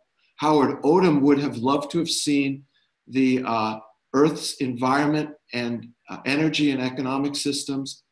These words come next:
uh, performing as by this time. But I'd like you to consider how feasible this statement really is. This is the aspiration of those one hundred ninety-three,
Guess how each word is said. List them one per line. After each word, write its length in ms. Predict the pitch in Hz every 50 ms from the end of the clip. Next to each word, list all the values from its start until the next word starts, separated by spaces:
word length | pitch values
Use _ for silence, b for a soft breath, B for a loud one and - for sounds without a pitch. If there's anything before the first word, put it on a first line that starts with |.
| _ _ _ _ _
uh, 120 | - 98 -
performing 600 | - - 117 - - 139 139 147 160 156 151 147
as 300 | 147 143 147 156 151 -
by 240 | - 135 123 123
this 240 | 131 131 127 127 -
time. 360 | - 127 123 123 135 165 190 b b b b b b b b _
But 100 | 143 147
I'd 140 | 147 151 151
like 240 | 165 185 - -
you 80 | - 220
to 120 | 214 214
consider 520 | - - 185 170 - - 170 160 170 165 165
how 200 | 160 156 147 131
feasible 960 | - - - - 170 190 208 196 - 175 160 135 143 139 139 143 143 143 B B B _ _
this 280 | 127 135 160 160 - -
statement 460 | - - 156 156 151 151 147 139 143
really 520 | 139 127 127 131 143 170 185 202 214 196 160
is. 260 | 139 127 120 117 -
This 180 | 147 143 -
is 140 | - 175 -
the 180 | - 180 165 - -
aspiration 920 | 135 151 175 175 - - 175 175 160 156 156 156 - - 151 151 156 156 - _ _ _ _ _ -
of 160 | 139 127 131
those 220 | 135 139 135 123
one 260 | 123 127 139 156 180 180
hundred 360 | 170 180 175 170 170 151 135
ninety-three, 920 | 135 131 135 143 147 160 165 160 165 - 143 143 135 139 135 139 139